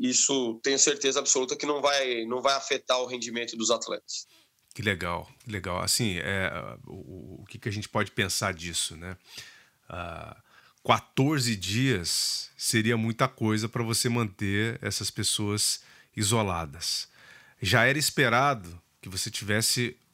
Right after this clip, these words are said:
Speaker 2: alguma situação desse tipo, né? Ou seja, você ter um infectado, você ter que isolar outras pessoas, né? É, durante a Olimpíada a gente teve isso também. Tivemos atletas que perderam, inclusive, competições, que tiveram que voltar pra casa,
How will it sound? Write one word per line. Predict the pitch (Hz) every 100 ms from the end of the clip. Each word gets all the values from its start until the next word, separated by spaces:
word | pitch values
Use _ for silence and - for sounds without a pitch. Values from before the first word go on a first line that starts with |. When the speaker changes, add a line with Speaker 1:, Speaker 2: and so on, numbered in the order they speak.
| -
Speaker 2:
alguma | 101 123 131
situação | - 127 139
desse | 127 127 120
tipo, | - 98 - -
né? | - 110
Ou | 104
seja, | 90 85
você | 82 95
ter | - 95
um | 90
infectado, | - 104 - 120 113 139 - - - - -
você | 110 123
ter | - 123
que | 120 117 120 -
isolar | 117 113 120 110 113 113
outras | 113 - 120 -
pessoas, | 139 - 127 98 82 - - _ _ _
né? | - 98 104 -
É, | 98 95 85
durante | 92 107 107 117
a |
Olimpíada | 107 - 123 113
a |
gente | 95 -
teve | - 123 101
isso | 104 -
também. | 87 87 107 107 - - - - -
Tivemos | 113 123 117
atletas | - 117 117 107 -
que | -
perderam, | - 117 90 113 131 151 104
inclusive, | 92 90 90 95
competições, | - - - - 90 95 117 - -
que | -
tiveram | 98 110 107
que | 104
voltar | 101 90 107
pra | - 92
casa, | - 90 95 110